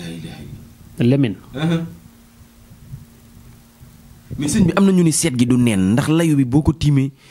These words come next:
Speaker 1: ni ngay mel ak ni ngay waxee tax day changé. Da nga, dafa mel ni leneen moo lay dugg di la wax aajooy jaam bi nga koy wax.
Speaker 2: Lamine, yàlla xam na ne day.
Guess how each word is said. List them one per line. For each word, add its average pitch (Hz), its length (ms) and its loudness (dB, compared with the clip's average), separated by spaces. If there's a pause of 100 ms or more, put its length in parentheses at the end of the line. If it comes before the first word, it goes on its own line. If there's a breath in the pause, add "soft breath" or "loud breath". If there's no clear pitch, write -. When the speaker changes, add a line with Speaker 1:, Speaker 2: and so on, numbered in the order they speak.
(260 loud breath)
Speaker 1:
ni 120 140 4
ngay 147 160 2
mel 120 300 0 (480 soft breath)
ak 139 140 -2
ni 147 160 2
ngay 147 140 2
waxee 143 360 0
tax 123 240 -4
day 127 120 0
changé. 117 360 0
Da 120 120 0
nga, 147 120 0
dafa 143 320 -2
mel 151 180 2
ni 139 80 2 (100)
leneen 170 340 0
moo 147 220 2
lay 135 140 0
dugg 127 280 -4 (320 loud breath)
di 127 100 2
la 143 120 2
wax 147 180 0
aajooy 131 340 0
jaam 120 200 -2
bi 117 60 0
nga 110 120 0
koy 104 200 -2
wax. 82 200 -8 (960 loud breath)
Speaker 2:
Lamine, 131 340 2
yàlla 135 200 0
xam 139 240 -2
na 139 160 0
ne 123 40 -4
day. 107 280 -6